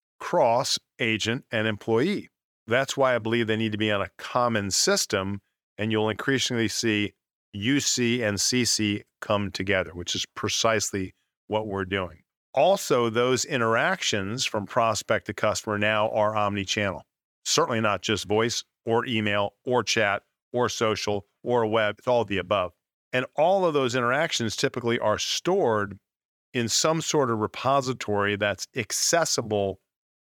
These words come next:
to the employee or to the agent, so they know what the history of those interactions are. Frequently, that's stored in C R M. That is a huge space, and it is the defining space, in my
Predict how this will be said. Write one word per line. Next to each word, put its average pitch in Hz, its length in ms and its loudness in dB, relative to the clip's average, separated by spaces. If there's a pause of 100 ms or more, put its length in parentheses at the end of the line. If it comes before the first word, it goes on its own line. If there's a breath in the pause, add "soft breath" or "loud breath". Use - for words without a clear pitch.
(440)
to 139 180 0
the 123 140 2 (280)
employee 117 500 0
or 104 100 0
to 113 220 -2
the 101 260 0 (340)
agent, 147 400 0 (320)
so 127 160 0
they 113 300 0 (260)
know 123 280 2
what 123 220 2
the 104 100 -4
history 135 560 -2
of 107 80 2
those 104 200 2
interactions 101 600 -2
are. 90 240 -2 (260)
Frequently, 123 300 2
that's 107 360 0
stored 117 320 2
in 98 120 -2
C - 180 0
R 98 160 2
M. 87 160 -8 (540)
That 156 240 2
is 117 120 0
a 113 80 2
huge 127 520 0
space, 117 460 -2
and 107 140 0
it 110 120 0
is 95 180 -4
the 101 140 -2
defining 127 1300 -2
space, 101 480 -2
in 110 80 -2
my 101 340 -2